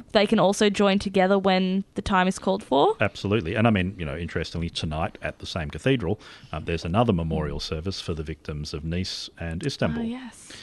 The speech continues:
Speaker 2: Um, so, you know, if, if you're working in a place like Saint Paul's, this is, it's not quite your bread and butter, um, but it's certainly something that happens with, you know, a sad frequency.
Speaker 1: Yeah.
Speaker 2: Um, these, these sorts of, of memorials,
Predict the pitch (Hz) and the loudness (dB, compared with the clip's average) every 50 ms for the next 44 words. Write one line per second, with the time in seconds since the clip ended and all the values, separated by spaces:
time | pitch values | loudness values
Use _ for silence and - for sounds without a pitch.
0 | - - 175 180 214 - _ - 90 87 85 82 90 - _ _ - - - 92 | -14 -12 -12 -12 -14 -14 _ -2 -2 -2 -2 -2 -6 -8 _ _ -10 -6 -4 -2
1 | 80 82 85 82 71 69 73 78 78 78 90 - 147 92 85 - - - 85 - | -2 -2 -4 -4 -6 -6 -6 -8 -8 -10 -10 -8 -6 -6 -6 -6 -6 -6 -4 -2
2 | 101 92 87 98 104 107 - 82 85 82 82 - 92 85 80 - 87 80 - - | -2 0 2 2 2 2 0 -2 -4 -4 -4 -4 -4 -4 -4 -6 -8 -8 -8 -8
3 | 92 82 76 95 87 76 76 78 - 87 - - - 80 78 80 - - 82 - | -10 -6 -4 -4 -4 -4 -4 -6 -6 -8 -8 -8 -8 -8 -8 -10 -10 -12 -14 -14
4 | - - - 101 - - - 85 87 82 73 76 90 78 71 71 73 76 107 107 | -12 -8 -8 -8 -6 -6 -8 -6 -6 -6 -6 -4 -4 -4 -4 -4 -2 -2 -2 -2
5 | - 76 65 69 78 - 90 82 78 73 78 78 - - - 82 80 - 85 - | -2 -4 -6 -8 -8 -8 -6 -4 -4 -4 -4 -6 -6 -4 -4 -4 -4 -4 -8 -8
6 | - - - 87 73 78 82 - - 92 87 78 80 80 80 - 90 87 - 78 | -4 -4 -4 -4 -2 -4 -6 -4 -4 -6 -6 -6 -8 -8 -8 -6 -8 -8 -6 -8
7 | 76 73 - - - - - - _ _ _ - - 151 - 78 67 - - - | -8 -8 -8 -8 -10 -10 -10 -16 _ _ _ -20 -18 -14 -14 -12 -12 -14 -14 -16
8 | 214 - _ _ _ _ - _ _ _ - - - _ _ _ _ _ _ _ | -20 -20 _ _ _ _ -20 _ _ _ -20 -20 -20 _ _ _ _ _ _ _
9 | _ - - - - - 90 78 76 78 78 - - - 92 - - 71 - - | _ -10 -10 -8 -6 -4 -4 -4 -4 -4 -6 -8 -8 -8 -8 -8 -10 -14 -14 -12
10 | - - - - _ - - - - - 208 202 190 - - - _ _ - - | -14 -14 -16 -18 _ -20 -20 -18 -10 -4 -2 -2 -2 -4 -6 -14 _ _ -2 0
11 | - - - 160 165 - - - - 76 71 76 - - - 71 71 - - - | 0 0 0 -2 -6 -8 -12 -12 -10 -10 -10 -10 -10 -8 -8 -8 -8 -10 -12 -14
12 | - - - - 73 - - - - - _ _ - 78 73 - - - _ - | -14 -14 -12 -12 -12 -12 -14 -20 -20 -20 _ _ -14 -14 -14 -14 -16 -20 _ -14
13 | 277 98 82 80 78 76 76 73 73 69 73 92 - - | -10 -8 -8 -6 -6 -6 -6 -6 -6 -8 -10 -12 -14 -16